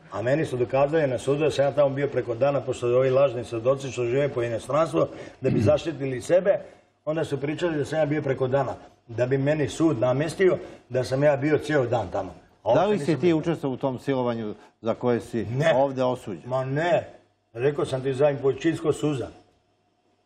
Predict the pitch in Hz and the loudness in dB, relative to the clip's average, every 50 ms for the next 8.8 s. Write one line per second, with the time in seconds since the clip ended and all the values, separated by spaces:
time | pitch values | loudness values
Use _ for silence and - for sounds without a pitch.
0 | _ - 110 107 110 139 151 151 139 120 127 127 - 160 170 196 196 147 208 139 | _ -12 -8 -2 2 2 4 4 2 0 -4 -2 0 2 2 2 2 0 0 0
1 | 131 175 165 139 127 135 170 175 - 175 180 180 180 160 - - - - - _ | 2 2 0 0 0 -2 -4 -4 -2 0 0 2 2 0 0 -2 -8 -20 -20 _
2 | _ - 175 185 180 165 139 - 156 165 170 165 165 170 175 175 165 165 170 175 | _ -4 -2 -2 -2 -4 -6 -6 -4 -4 -2 -4 -4 -2 -2 0 2 4 4 4
3 | 165 151 151 151 160 170 170 170 190 - - 139 135 139 139 139 139 135 131 139 | 2 0 -2 -4 -4 -4 0 2 0 0 0 0 -2 -2 0 0 0 0 0 0
4 | 123 127 151 147 120 101 - - - - _ _ _ _ _ _ - 131 147 180 | 0 0 0 0 0 -2 -4 -6 -14 -20 _ _ _ _ _ _ -2 0 0 0
5 | 190 180 190 185 185 208 202 190 180 160 160 151 147 147 143 170 165 143 123 135 | 0 2 2 2 4 2 2 2 0 0 2 2 2 2 0 2 0 0 0 0
6 | 160 180 156 160 160 160 160 151 135 - 165 170 175 185 180 165 143 131 113 - | 0 0 0 0 -2 -2 -2 -2 -2 -2 -2 0 0 2 0 0 0 -2 -4 -4
7 | - 160 185 202 208 208 202 196 202 - - - - - _ _ _ _ _ _ | -2 0 2 2 2 2 2 0 -2 -2 -6 -18 -20 -20 _ _ _ _ _ _
8 | _ _ 104 104 123 156 170 165 127 127 117 113 113 110 101 87 | _ _ -6 -2 0 0 2 2 2 0 0 0 0 -2 -2 -4